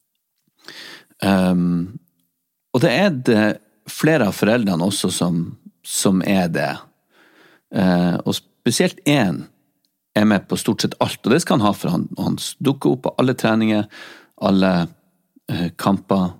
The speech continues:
som han kan. Et fåtall av ganger har jeg sett at han ikke var det. Han er liksom fast inventar.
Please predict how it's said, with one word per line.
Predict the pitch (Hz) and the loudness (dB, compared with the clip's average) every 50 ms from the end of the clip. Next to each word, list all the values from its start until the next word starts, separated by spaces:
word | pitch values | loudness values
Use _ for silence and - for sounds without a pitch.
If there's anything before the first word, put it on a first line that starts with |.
| _ _ | _ _
som | - - - 95 87 | -8 -4 -2 0 0
han | 87 90 87 80 | 0 0 0 -2
kan. | - - - 95 92 98 95 87 - _ _ _ _ - | -4 -2 -2 0 0 0 0 -2 -6 _ _ _ _ -8
Et | - 101 98 98 98 - - | -4 -4 -4 -4 -4 -8 -14
fåtall | - - 101 104 113 113 - - 82 76 | -6 -2 -2 -2 -2 -2 -4 -4 -2 -2
av | 73 | -2
ganger | 80 85 85 78 | -2 -2 -2 -2
har | 69 - | -4 -4
jeg | - - | -4 -6
sett | 85 - 76 | -6 -6 -8
at | - - | -8 -8
han | - - | -8 -8
ikke | - - - 76 | -8 -8 -6 -6
var | 80 65 | -4 -4
det. | 71 92 | -2 0
Han | 117 139 143 | 0 2 2
er | 120 | 0
liksom | 101 - 90 | 0 -2 -4
fast | - - 98 - - - | -2 -4 -4 -4 -4 -6
inventar. | 73 71 - - - - - - | -8 -8 -8 -8 -8 -8 -8 -8